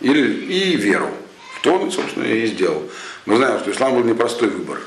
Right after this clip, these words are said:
Когда они появились, уже был иудаизм и христианство. И сработать свою теологию на этом поле было тяжело. Вот.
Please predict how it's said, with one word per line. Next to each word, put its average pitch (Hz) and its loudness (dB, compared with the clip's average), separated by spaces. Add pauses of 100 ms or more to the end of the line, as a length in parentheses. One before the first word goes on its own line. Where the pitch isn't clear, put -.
(460)
Когда 95 0
они 107 2
появились, 113 4
уже 101 2
был 107 4
иудаизм 101 2
и - -4
христианство. 82 -4 (1600)
И 92 -4
сработать 107 2
свою 107 2
теологию 113 2
на - 2
этом 92 -2 (100)
поле 98 2
было 95 0
тяжело. 123 2 (840)
Вот. 90 2